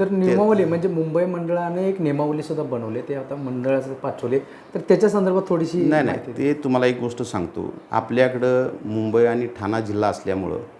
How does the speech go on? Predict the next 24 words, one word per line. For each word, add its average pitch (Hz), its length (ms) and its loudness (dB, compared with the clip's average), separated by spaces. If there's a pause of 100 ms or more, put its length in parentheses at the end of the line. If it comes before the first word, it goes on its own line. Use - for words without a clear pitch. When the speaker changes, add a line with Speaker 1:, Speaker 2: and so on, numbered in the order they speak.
(220)
Speaker 2:
आपल्याकडं 120 440 0
सर्व 120 280 0
स्ट्रक्चर 120 440 -4 (120)
तयार 98 180 2
असतं. - 260 -6 (400)
Speaker 1:
हं. 120 100 -10 (140)
Speaker 2:
आपल्याकडे 131 480 0
जे 135 100 0
कर्मचारी 123 560 0
वर्ग 123 220 0
आपल्याकडेही 123 520 4
नाही, 107 220 2
आपणही 117 380 -4
शासनाकडे 120 440 -4
मागणी 113 340 2
केली 117 200 -2
आणि 127 100 0
शासन 120 360 -2
आता 120 200 -2
सहा 117 280 0
महिन्यात 120 320 2
आम्ही 117 240 0
ते 120 60 0
तुम्हाला 117 380 0